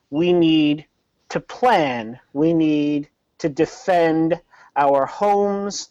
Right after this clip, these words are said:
and our families." And then I'm gonna try my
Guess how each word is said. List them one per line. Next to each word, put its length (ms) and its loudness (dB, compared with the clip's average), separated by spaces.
and 180 -2
our 260 2
families." 1080 0
And 540 -2
then 120 -4
I'm 140 2
gonna 220 2
try 320 2
my 440 2